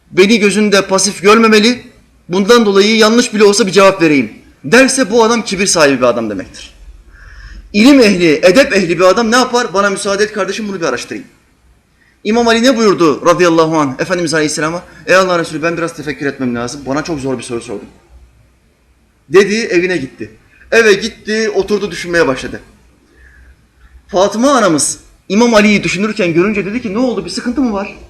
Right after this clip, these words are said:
Hazreti Fatıma'yı boş mu sanarsınız? Peygamberin kızı boş mu olur?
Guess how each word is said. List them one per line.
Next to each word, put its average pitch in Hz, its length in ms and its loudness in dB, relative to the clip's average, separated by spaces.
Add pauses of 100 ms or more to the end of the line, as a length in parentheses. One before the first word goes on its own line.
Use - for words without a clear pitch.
(1040)
Hazreti 131 240 -8
Fatıma'yı 139 500 -4
boş 202 140 -4
mu 214 80 -12
sanarsınız? 120 600 -8 (1300)
Peygamberin 151 480 -2
kızı 151 200 -10
boş 233 180 -4
mu 190 80 -6
olur? 110 140 -8